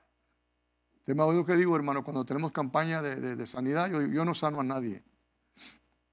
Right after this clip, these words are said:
Yo no sano a nadie. Es Dios el que sana. Pero Dios usa, hermano. Desde el principio, Dios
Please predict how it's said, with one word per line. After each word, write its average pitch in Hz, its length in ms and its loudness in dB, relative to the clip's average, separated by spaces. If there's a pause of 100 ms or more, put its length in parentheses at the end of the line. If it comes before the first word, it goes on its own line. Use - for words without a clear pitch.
(260)
Yo 147 220 0
no 151 120 2
sano 139 380 2
a 117 40 -4
nadie. 117 440 -2
Es 135 160 -4
Dios 143 260 0
el 131 160 0
que - 80 -6
sana. 120 420 -4 (2250)
Pero 135 220 -4
Dios 147 340 2
usa, 190 380 4
hermano. 120 400 -10 (1300)
Desde 139 280 -4
el 135 100 -4
principio, 185 720 2 (200)
Dios 151 380 -4